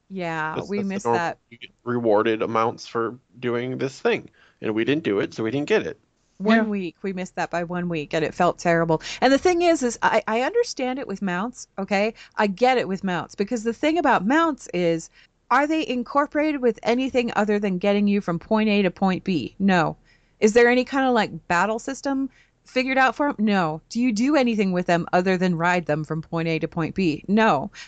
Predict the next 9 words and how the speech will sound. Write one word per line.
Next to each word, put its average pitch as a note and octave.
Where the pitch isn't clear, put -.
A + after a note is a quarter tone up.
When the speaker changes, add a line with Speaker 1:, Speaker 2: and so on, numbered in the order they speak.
Speaker 1:
But A3
with A#3+
the A3+
pet F4+
battles F#3
and F3
things F3
like D#3+
that, D#3+